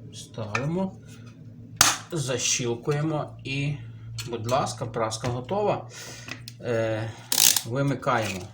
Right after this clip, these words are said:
одне. Так, ну і будемо дивитися, чи в нас вона запрацює. Індикатора тут, звісно, ніякого немає.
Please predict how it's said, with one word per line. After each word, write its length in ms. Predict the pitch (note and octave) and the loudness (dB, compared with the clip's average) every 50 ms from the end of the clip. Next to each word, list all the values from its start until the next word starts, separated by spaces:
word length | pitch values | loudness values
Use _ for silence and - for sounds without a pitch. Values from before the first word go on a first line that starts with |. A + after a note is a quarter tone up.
| - - - - - - _ - - - - - - - A#2 | -18 -20 -20 -20 -20 -20 _ -20 -20 -20 -18 -14 -10 -10 -8
одне. 380 | A2+ - B2+ B2+ D#3 F#3 G3 G3+ - - - - - - - - - - - _ - - - - _ _ _ _ _ _ _ _ _ _ _ _ _ _ _ - | -2 0 2 2 4 2 2 0 0 -2 -4 -6 -8 -12 -16 -20 -20 -20 -20 _ -18 -18 -18 -20 _ _ _ _ _ _ _ _ _ _ _ _ _ _ _ -14
Так, 340 | - - C3 A#2 A2 G#2 - - A#2+ | -4 0 2 2 2 2 0 -2 0
ну 160 | B2+ D#3 F3+ | 2 2 2
і 180 | - - C3+ | 2 0 -2
будемо 400 | B2 B2+ C#3 C#3 C#3+ D3 C#3+ C#3+ | -4 -2 0 2 2 4 4 2
дивитися, 600 | B2+ B2+ B2 B2+ C3+ B2 - B2+ A#2+ - - G#2+ G#2 - - - - - - - - - | 2 0 -2 -2 -2 -4 -4 -4 -2 -2 -2 -4 -6 -8 -8 -10 -10 -12 -14 -18 -20 -16
чи 180 | - - B2 A2+ | -10 -8 -6 -4
в 80 | A2+ | -2
нас 300 | A2+ A#2 A2+ A2+ - - | -2 -2 -2 -4 -6 -6
вона 200 | A#2 A2 A2+ A2+ | -4 -4 -2 -2
запрацює. 560 | A2 A#2 A2 - B2 A#2 - - - B2 G#2 | -2 -4 -4 -6 -8 -8 -8 -8 -6 -6 -6
Індикатора 640 | G2+ G#2 A2 G#2+ G#2+ A#2 - A#2+ A2 - - - - | -6 -6 -8 -8 -8 -4 -2 -2 -2 -2 -4 -8 -14
тут, 200 | - - A2 G#2+ | -10 -8 -8 -8
звісно, 300 | G#2 G#2+ G2 - - G#2+ | -8 -10 -12 -12 -10 -8
ніякого 440 | A2 A2+ A2 G2 - - G#2 G#2 G#2+ | -6 -6 -6 -8 -8 -10 -10 -8 -8
немає. 500 | G#2 G#2 B2 D3 F#3 G#3+ A3 G#3 G3+ | -8 -6 -4 -2 -2 -2 -4 -6 -10